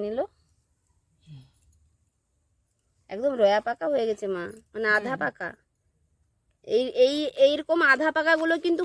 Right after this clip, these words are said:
Speaker 1: মোরব্বা খুব ভালো হয় বন্ধুরা। এই যে দেখুন কালারটা, তাই না মা?
Speaker 2: হ্যাঁ, হ্যাঁ।
Speaker 1: আর খুব সুন্দর খেতেও লাগে।
Speaker 2: হ্যাঁ।
Speaker 1: এইভাবে পিস করে নিচ্ছে। গন্ধ কিন্তু বন্ধুরা বেশ ভালোই বেরিয়েছে, মানে আধা পাকা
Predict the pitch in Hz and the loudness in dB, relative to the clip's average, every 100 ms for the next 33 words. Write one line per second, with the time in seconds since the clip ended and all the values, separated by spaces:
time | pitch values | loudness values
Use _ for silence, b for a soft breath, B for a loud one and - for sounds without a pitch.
0 | 311 277 294 254 330 - 349 - 240 247 | 2 4 4 2 -2 -4 -10 -8 -4 0
1 | 285 277 233 240 240 240 240 233 285 294 | 2 0 -2 -2 -2 -4 -4 -6 -8 -6
2 | 277 269 262 330 - _ _ _ _ - | -2 -2 -2 -4 -6 _ _ _ _ -2
3 | 311 339 294 466 _ _ 202 196 123 160 | 0 2 2 2 _ _ -8 -8 -6 -10
4 | 117 - 254 330 349 302 294 311 339 302 | -16 -12 -10 -8 -8 -6 0 0 2 0
5 | 262 311 339 277 226 196 185 151 113 - | 0 0 2 4 2 0 -6 -10 -16 -20
6 | - _ - _ _ - - _ _ _ | -20 _ -20 _ _ -20 -20 _ _ _
7 | - _ - 214 226 240 254 285 - 233 | -20 _ -8 -4 0 2 2 0 -4 -14
8 | - 240 247 247 233 - 294 403 - _ | -10 -4 -2 -4 -8 -8 -6 -6 -10 _
9 | _ _ _ _ _ _ _ _ _ _ | _ _ _ _ _ _ _ _ _ _
10 | _ _ _ _ _ - _ _ _ - | _ _ _ _ _ -20 _ _ _ -20
11 | - 196 214 233 285 302 302 320 285 269 | -2 0 2 2 0 0 -2 -2 0 0
12 | 285 294 285 254 269 240 233 226 254 269 | 0 0 2 0 -2 -4 -6 0 0 0
13 | 262 262 269 254 294 349 - B B B | -2 0 0 0 0 -2 -4 B B B
14 | 240 247 220 240 294 311 311 | -4 -2 0 0 0 0 2